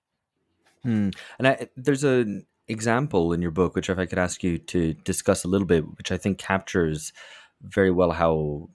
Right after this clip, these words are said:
understandings of race have shifted. And it's one which I think would, um, come as a bit of a surprise to many people who, and indeed listeners who might be familiar with the contemporary debates, but not,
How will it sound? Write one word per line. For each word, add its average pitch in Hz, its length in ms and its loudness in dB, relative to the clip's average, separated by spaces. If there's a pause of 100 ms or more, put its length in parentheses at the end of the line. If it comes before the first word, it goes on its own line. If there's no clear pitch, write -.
(340)
understandings 90 560 2
of 80 100 -6
race 80 260 2
have 76 120 -4
shifted. - 580 0
And 76 300 -2
it's - 160 -8
one 90 160 2
which 78 160 -2
I 76 60 -2
think 78 200 -8
would, - 320 -6 (120)
um, 71 480 -6
come 95 180 0
as 82 100 2
a 85 60 -4
bit 82 140 0
of 78 80 -6
a 78 40 -6
surprise 87 540 -2
to 76 240 -4 (540)
many 82 640 0 (480)
people 80 320 -4
who, 76 360 0
and 76 280 -2
indeed 78 280 -2
listeners 87 360 0
who 85 80 -6
might 80 120 2
be 80 100 -4
familiar 80 320 -2
with 78 80 -2
the 76 60 -12
contemporary 95 420 0
debates, 76 320 -2
but 78 140 -4
not, 80 240 0